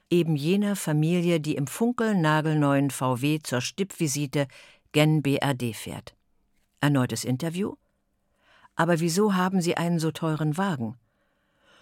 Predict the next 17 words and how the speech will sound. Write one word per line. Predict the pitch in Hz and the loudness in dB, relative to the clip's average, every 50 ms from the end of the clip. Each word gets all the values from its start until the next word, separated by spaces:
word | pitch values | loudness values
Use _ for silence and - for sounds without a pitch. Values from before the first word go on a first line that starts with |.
| _ _ _ _ _ _ - | _ _ _ _ _ _ 2
Nun, | 214 226 190 160 147 139 131 | 6 6 6 6 6 4 2
wir | 151 151 156 | 2 0 2
hatten | 170 170 165 - 170 151 | 2 0 0 2 2 2
ja | 147 143 143 | 4 2 2
seit | 131 - 147 139 135 - - | 2 2 0 0 0 -2 0
Jahren | 147 139 131 139 143 165 175 185 - | 2 4 4 4 4 2 0 0 2
auf | - 180 - - | 0 0 -2 -2
einen | - 170 175 180 190 | -2 -2 0 2 4
neuen | 190 190 175 156 143 143 135 | 4 4 4 4 4 2 2
gespart | 135 131 - - - 135 127 127 131 127 - | 2 0 -2 0 0 2 2 2 2 0 -2
und | - 135 127 - - | -2 -2 -2 0 0
nun | 180 185 180 165 | 0 2 2 4
haben | 160 151 139 139 135 | 4 4 4 4 2
die | 131 135 - | 0 0 0
Eltern | 151 156 147 160 151 147 | 0 0 2 2 0 0
was | 139 139 - | 0 -2 -4
dazugegeben, | - - 143 - - - 143 123 135 120 - 120 120 107 127 123 123 | -4 -6 -8 -6 -4 -6 -4 -4 -4 -4 -2 -2 -2 0 -2 -4 -4